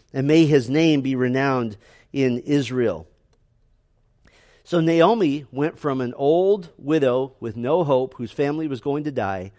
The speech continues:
to being a grandmother with a new son-in-law, with a whole new hope.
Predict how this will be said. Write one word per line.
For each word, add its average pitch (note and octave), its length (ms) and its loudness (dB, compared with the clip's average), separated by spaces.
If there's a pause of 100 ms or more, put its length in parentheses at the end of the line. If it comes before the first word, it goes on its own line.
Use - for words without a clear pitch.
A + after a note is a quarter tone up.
(540)
to A#2 80 -8
being A#2 400 -4
a G#2+ 140 -6
grandmother G2+ 720 -2 (260)
with G2 140 -8
a F2+ 80 -6
new A#2 220 -4
son-in-law, G#2+ 760 -4 (320)
with G#2 500 -4
a G#2+ 160 -6
whole D#3+ 540 2
new C3+ 240 -6
hope. A#2+ 320 -6